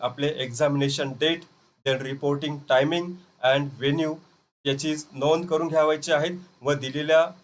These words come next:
मुदतीमध्ये, दिलेल्या वेळेमध्ये आपल्या एक्झाम सेंटरला पोहोचणे बंधनकारक आहे. So विद्यार्थी मित्रांनो, महत्त्वाची माहिती आपल्या ॲडमिट कार्डवर उपलब्ध आहे.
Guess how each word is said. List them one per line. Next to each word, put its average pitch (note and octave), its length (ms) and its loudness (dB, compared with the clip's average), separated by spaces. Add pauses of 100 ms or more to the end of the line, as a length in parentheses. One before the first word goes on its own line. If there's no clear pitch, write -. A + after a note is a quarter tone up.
(140)
मुदतीमध्ये, D3+ 720 0 (160)
दिलेल्या C#3 360 0
वेळेमध्ये C3+ 640 0
आपल्या C#3 360 -4
एक्झाम B2+ 380 0
सेंटरला C3 420 -4
पोहोचणे C3 560 -2 (420)
बंधनकारक B2 680 0 (100)
आहे. A2+ 300 -6 (280)
So C3 100 -8
विद्यार्थी D3+ 360 0
मित्रांनो, D3+ 420 -2 (140)
महत्त्वाची C#3+ 600 -2
माहिती C3 380 -4
आपल्या C3+ 320 -2
ॲडमिट A#2+ 360 -4
कार्डवर B2 320 0 (100)
उपलब्ध A#2 400 -6
आहे. A2 220 0